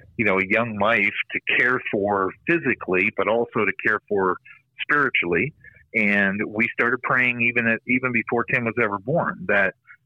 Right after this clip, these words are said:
um, the right people would come into his life, that he would hear the message, that, uh,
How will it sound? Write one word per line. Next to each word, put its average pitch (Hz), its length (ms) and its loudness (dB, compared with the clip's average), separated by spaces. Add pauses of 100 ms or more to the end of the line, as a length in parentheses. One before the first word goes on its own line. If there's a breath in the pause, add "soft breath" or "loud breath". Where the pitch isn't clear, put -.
(100)
um, 90 500 0
the 92 100 0
right 98 340 0
people 123 380 0
would 113 120 0 (140)
come 113 140 0
into 117 280 0
his 95 160 -8
life, 117 360 2 (140)
that 85 180 2
he 104 160 -2
would 90 200 0
hear 127 220 0
the 110 100 -4
message, 110 540 -2 (500 loud breath)
that, 85 140 0 (320)
uh, 82 320 0